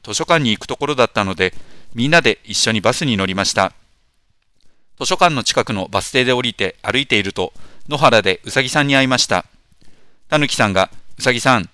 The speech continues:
野原で何をしているの？」と聞くと、うさぎさんは、「秋の虫を探していたの」と答えました。今度はうさぎさんが、「みんなでどこへ行くの？」と聞いたので、くまさんが、「図書館に行くところだよ」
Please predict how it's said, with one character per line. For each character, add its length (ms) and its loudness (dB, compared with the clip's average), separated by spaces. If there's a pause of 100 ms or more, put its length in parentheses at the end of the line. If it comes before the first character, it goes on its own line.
野 80 -4
原 220 2
で 120 2
何 240 2
を 60 0
し 100 0
て 100 2
い 60 2
る 120 -2
の？」 220 0 (200)
と 80 -6
聞 160 -8
く 100 -8
と、 200 0 (300)
う 40 -16
さ 140 2
ぎ 60 -2
さ 120 2
ん 80 0
は、 180 4 (380)
「秋 220 -2
の 100 0
虫 240 2
を 120 0
探 200 0
し 100 -2
て 80 0
い 60 -2
た 120 2
の」 200 -2 (160)
と 280 -2
答 220 2
え 60 4
ま 120 0
し 80 0
た。 180 0 (880)
今 160 -4
度 100 2
は 180 4
う 60 -10
さ 120 0
ぎ 80 -6
さ 100 2
ん 60 0
が、 180 4 (300)
「み 120 -2
ん 40 2
な 80 4
で 100 2
ど 140 -4
こ 140 4
へ 40 6
行 120 0
く 80 -6
の？」 200 0 (160)
と 80 -10
聞 140 -4
い 40 -2
た 120 4
の 100 -2
で、 200 -2 (340)
く 100 -6
ま 80 4
さ 160 2
ん 60 -2
が、 180 2 (160)
「図 80 -10
書 140 -8
館 140 2
に 100 2
行 100 -4
く 60 -12
と 80 -6
こ 100 -4
ろ 100 0
だ 120 4
よ」 180 2